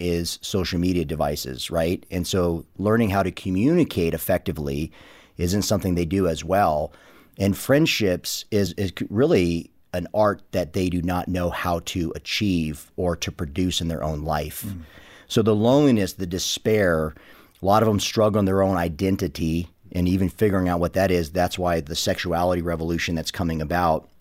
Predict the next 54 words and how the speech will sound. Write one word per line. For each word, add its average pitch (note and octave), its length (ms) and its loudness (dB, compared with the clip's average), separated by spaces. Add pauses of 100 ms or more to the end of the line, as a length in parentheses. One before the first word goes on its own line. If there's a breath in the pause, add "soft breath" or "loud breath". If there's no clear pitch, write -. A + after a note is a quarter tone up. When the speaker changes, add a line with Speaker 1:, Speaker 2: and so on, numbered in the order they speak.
(600)
Speaker 1:
where F2+ 160 2
you F2+ 120 2
define F2+ 400 0
yourself, D#2+ 640 -2 (100)
you F2 100 0
know, D#2+ 80 0
through E2+ 200 -6
terms F2 400 0
of D#2 260 -2 (320 loud breath)
your E2+ 220 2
sexual F2+ 420 0
desires D#2+ 720 2 (380 loud breath)
or E2+ 140 0
your E2 100 0
predilections, F2+ 720 2
has D2+ 120 -6
become E2+ 300 0
a D#2+ 60 -2
big D#2+ 320 0
frontal, F2 600 -2 (320 loud breath)
uh, D#2+ 180 0
case F2 480 0 (320)
for G2+ 200 0
a E2 60 2
lot G2 220 6
of E2+ 100 4
young E2 180 2
people. D2 440 -2 (240 soft breath)
So A2+ 260 4
this G2+ 500 2
creates G#2+ 460 0
more G2 180 2
anxiety F#2 640 0
in F2 80 2
their D#2+ 140 0
lives. E2 540 2
And F#2 120 0
then, A2+ 160 4
of G#2+ 140 -2
course, G#2 280 0
sadly, G2 460 2
what E2 140 -2
we F2+ 140 2
actually F#2+ 260 0
see G#2 200 0
when F2+ 100 2
you E2+ 80 0
trace F#2 400 0
Gen F2 240 0
Z, G2 160 0
unlike F2+ 340 0
any F2+ 320 0
other F2+ 280 0
generation, A2+ 720 0